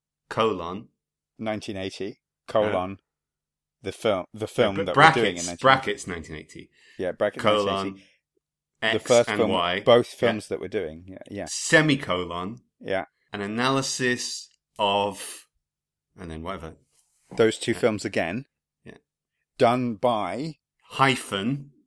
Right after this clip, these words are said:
Speaker 2: Ben Hyten and Alex Belletti.
Speaker 1: Yeah.
Speaker 2: Cool.
Speaker 1: Grand.
Speaker 2: Good, good title. If you have a better one, let us know.
Speaker 1: Yeah.
Speaker 2: We, we, we will consider it.
Speaker 1: Especially if it's a pun.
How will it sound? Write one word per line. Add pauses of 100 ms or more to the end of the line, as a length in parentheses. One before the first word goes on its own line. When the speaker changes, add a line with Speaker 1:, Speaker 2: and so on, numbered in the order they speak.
(140)
Speaker 2:
Ben
Hyten (180)
and
Alex
Belletti. (500)
Speaker 1:
Yeah. (400)
Speaker 2:
Cool. (880)
Speaker 1:
Grand.
Speaker 2:
Good, (160)
good
title. (320)
If
you
have
a
better
one, (800)
let
us
know. (560)
Speaker 1:
Yeah. (260)
Speaker 2:
We, (120)
we,
we (120)
will
consider
it. (240)
Speaker 1:
Especially
if
it's
a
pun.